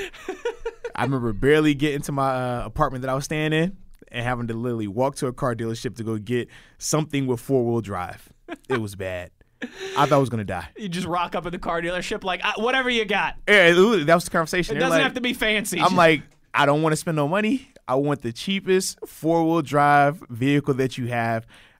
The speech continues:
Speaker 1: I'm from Virginia. We get six inches of snow. Everything shuts down."
Speaker 2: <laughs>
Speaker 1: So when I bought my car that was rear-wheel drive, they were like, "Oh, you're good, man. You know, if it's a little six inches, you'll be all right." I'm like, "All right, perfect."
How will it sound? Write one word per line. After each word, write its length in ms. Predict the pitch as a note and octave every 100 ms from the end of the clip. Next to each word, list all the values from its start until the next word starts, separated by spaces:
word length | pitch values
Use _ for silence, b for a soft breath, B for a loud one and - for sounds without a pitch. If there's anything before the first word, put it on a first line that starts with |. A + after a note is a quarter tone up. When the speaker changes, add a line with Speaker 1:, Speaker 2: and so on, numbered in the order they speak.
| _
Speaker 1:
I'm 120 | A2+
from 260 | A2 D3 E3
Virginia. 600 | D3+ C3 C#3 C3+ C3 C3 -
We 220 | A2+ C#3
get 180 | C3 A2+
six 300 | - E3 -
inches 280 | E3 F#3+ D3
of 120 | C3+
snow. 260 | - C3 C3
Everything 360 | B2+ B2+ C3
shuts 300 | B2+ D3 C3 -
down." 420 | A#2 A2 B2+ C4 E4
Speaker 2:
<laughs> 120 | -
Speaker 1:
So 140 | G4+
when 140 | D#3+ D3+
I 120 | C3+
bought 300 | A2 F3 A3+
my 200 | F3 C#3+
car 580 | - F3 G#3 D3 C#3+ G#3 - -
that 200 | D3 C#3+
was 160 | C#3
rear-wheel 480 | A2 D#3 E3+ D#3 D3+
drive, 640 | B2+ A#2+ D3 A#2+ C3+ F3 - _ _ _ _ _ _ _ _ -
they 200 | B2+ E3+
were 80 |
like, 260 | F3+ E3+ E3+
"Oh, 120 | A3
you're 200 | G#3 G#3
good, 480 | C#3+ A2 D3+ F#3 C#3
man. 240 | C#3+ F#3 G#3
You 140 | -
know, 160 | E3 F#3
if 100 | F#3+
it's 180 | F#3+ -
a 60 |
little 160 | G3 G#3
six 280 | - - -
inches, 220 | G#3+ C4 D#3+
you'll 100 | D#4+
be 140 | E3+
all 100 | F3+
right." 220 | - -
I'm 120 | - E4
like, 200 | - -
"All 160 | -
right, 160 | - -
perfect." 520 | - G#4 - C3 -